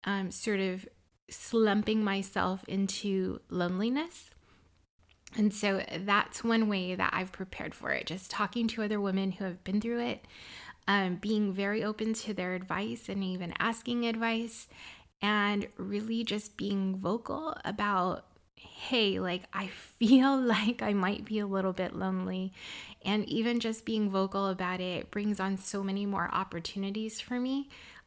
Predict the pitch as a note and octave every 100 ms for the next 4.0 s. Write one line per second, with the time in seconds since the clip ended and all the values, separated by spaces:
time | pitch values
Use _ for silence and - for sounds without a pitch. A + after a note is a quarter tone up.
0 | - G3 F#3+ F3+ F3 - - G3 F3+ -
1 | G3 - F#3+ F3 E3+ - - - G3 F#3
2 | F3+ - G#3+ G#3 G#3 G3+ G#3 - - -
3 | - G3+ G3 F#3+ G3+ G3+ G3 F#3+ F#3 G#3+